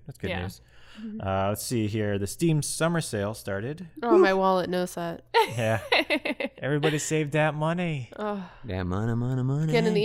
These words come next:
Speaker 3: emails, "You have twenty-one games on your wish list on sale." It's like, I didn't even realize I had that many games on my wish list.
Speaker 1: <laughs> Yeah.
Speaker 4: That many games exist?
Speaker 3: I will tell you now, at least fifteen of them are Nancy Drew games that I was just waiting to go on sale to rebuy
Speaker 2: <laughs>
Speaker 3: because I lost the physical disc.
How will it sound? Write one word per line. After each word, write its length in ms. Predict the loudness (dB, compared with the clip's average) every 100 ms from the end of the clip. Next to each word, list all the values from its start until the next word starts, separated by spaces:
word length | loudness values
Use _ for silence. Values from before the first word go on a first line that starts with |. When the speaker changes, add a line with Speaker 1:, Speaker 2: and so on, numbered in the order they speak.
| 4
Speaker 3:
emails, 260 | 2 2
"You 40 | -2
have 100 | -2
twenty-one 560 | -4 0 2 2 0
games 280 | 0 -2 -2
on 120 | 0
your 100 | -2
wish 260 | -2 -4 -4
list 200 | -4 -2
on 120 | -4
sale." 360 | -4 -6 -4 -6
It's 100 | -6
like, 100 | -4
I 40 | -2
didn't 160 | 0 4
even 160 | 4
realize 320 | 4 2 2
I 60 | 0
had 160 | 0 0
that 100 | -2
many 160 | 0
games 220 | 2 2
on 80 | 2
my 80 | 2
wish 160 | 2 4
list. 340 | 6 6 6 4
Speaker 1:
<laughs> 60 | 4
Yeah. 220 | 4 4 4 2 0 0 -2
Speaker 4:
That 220 | 0 2
many 200 | 2 0
games 380 | 0 0 2 2
exist? 800 | 0 -4 -6 -4 -4 -4 -2 4
Speaker 3:
I 140 | 6
will 180 | 8 6
tell 180 | 6 6
you 140 | 6
now, 200 | 6 4
at 80 | 4
least 240 | 0 -2 -2
fifteen 360 | -2 0 0
of 120 | 0
them 100 | 0
are 100 | -2
Nancy 280 | 0 -2 -4
Drew 180 | -8 -4
games 320 | -2 -4 -4
that 140 | -2 0
I 40 |
was 200 | 0 -2
just 200 | -4 -4
waiting 220 | -2 -2
to 120 | -2 -4
go 80 |
on 120 | -4 -4
sale 220 | -4 -6
to 160 | -6
rebuy 640 | -6 0 2 4 2 0 -2
Speaker 2:
<laughs> 60 | -4
Speaker 3:
because 220 | -2 0
I 80 | 2
lost 320 | 4 2 0
the 80 | -6
physical 320 | -6 -6 -8
disc. 320 | -8 -10 -12